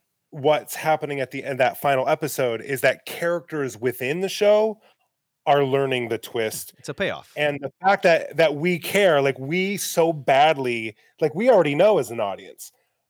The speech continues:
Speaker 1: we want them to know. We,
Speaker 2: Mm.
Speaker 1: we're rooting for them to, like, achieve. And I think that that's just, um, you know, I could imagine in a writer's room where maybe they wanted to do more of a Not Penny's Boat, like,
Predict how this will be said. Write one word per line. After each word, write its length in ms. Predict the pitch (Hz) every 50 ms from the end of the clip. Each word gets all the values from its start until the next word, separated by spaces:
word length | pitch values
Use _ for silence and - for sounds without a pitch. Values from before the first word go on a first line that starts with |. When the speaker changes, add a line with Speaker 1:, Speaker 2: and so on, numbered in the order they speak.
| _
Speaker 1:
we 300 | - 120 123 160 190 220
want 400 | 208 175 160 147 139 117 117 113
them 260 | 123 123 127 131 127 123
to 120 | - -
know. 280 | 113 107 98 90 92 90
We, 120 | 107 139 151
Speaker 2:
Mm. 80 | 110
Speaker 1:
we're 160 | 139 165 180 165
rooting 500 | 135 120 117 143 156 151 147 147 143 123
for 220 | - - 117 113
them 440 | 107 101 117 127 123 123 120 117 117 -
to, 200 | - - 117 110
like, 220 | 104 107 104 - -
achieve. 360 | 110 - - - 127 117 110 - _ _ _ _ _
And 140 | - 139 135
I 120 | 139 135 123
think 280 | - - 143 139 131
that 160 | - 135 110
that's 260 | 123 127 123 120 - -
just, 300 | - 131 123 - - -
um, 400 | 123 120 117 117 113 110 107 - _ _ _ _ _ - - _ _ _ _ _ _ _ _ _ _ _ _
you 80 | - 143
know, 160 | 139 127 131 -
I 100 | - 131
could 140 | 127 - 143
imagine 460 | 139 135 139 147 151 143 - 139 139
in 60 | 135
a 60 | 127 120
writer's 400 | 127 131 143 160 165 143 110 117
room 180 | 120 117 113
where 100 | 113 113
maybe 260 | 113 117 120 120 123
they 140 | 120 123 120
wanted 340 | 113 113 117 120 117 117 107
to 80 | 113 117
do 280 | 110 104 120 120 120 120
more 240 | 117 113 113 110
of 60 | 104 107
a 100 | 107 107
Not 260 | 107 113 110 - -
Penny's 260 | 120 120 107 101 98
Boat, 240 | 90 135 139 123 -
like, 200 | 110 104 -